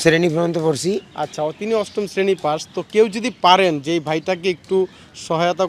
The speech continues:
Speaker 2: করবেন যে তার যেন বাইক শেয়ার করতে না হয়, এই রিস্কি একটা
Speaker 1: যাতে
Speaker 2: পেশায়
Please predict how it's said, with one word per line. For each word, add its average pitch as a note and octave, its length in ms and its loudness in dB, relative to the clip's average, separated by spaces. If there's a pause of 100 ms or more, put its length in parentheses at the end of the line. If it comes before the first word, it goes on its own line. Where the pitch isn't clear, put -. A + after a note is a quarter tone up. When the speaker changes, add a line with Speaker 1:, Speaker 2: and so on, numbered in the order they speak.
Speaker 2:
করবেন F3 340 0
যে D#3 120 -2 (100)
তার D#3 180 -2
যেন E3 160 -2 (160)
বাইক D#3 240 0
শেয়ার F#3+ 200 0
করতে E3+ 240 -8
না E3+ 180 -2
হয়, E3 120 -2
এই D3+ 160 -2
রিস্কি - 260 -6
একটা F3 100 0
Speaker 1:
যাতে D3+ 200 -2
Speaker 2:
পেশায় F#3+ 340 2